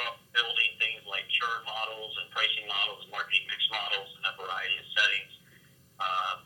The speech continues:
the, the, uh, last portion of my career has been at, uh, Teradata.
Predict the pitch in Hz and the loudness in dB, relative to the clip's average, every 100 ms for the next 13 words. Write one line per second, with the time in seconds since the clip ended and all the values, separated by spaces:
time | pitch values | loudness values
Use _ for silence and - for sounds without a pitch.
0 | 101 98 - - 95 92 90 90 - - | -8 -8 -10 -6 -2 0 -2 -6 -18 -16
1 | 92 85 98 101 98 - - - - - | -12 -12 0 2 2 0 -8 -4 -4 -2
2 | 104 - - - - - 90 - - - | -4 0 -2 -2 -6 -4 -4 -6 -10 -6
3 | - - - - - - | -6 2 4 6 6 4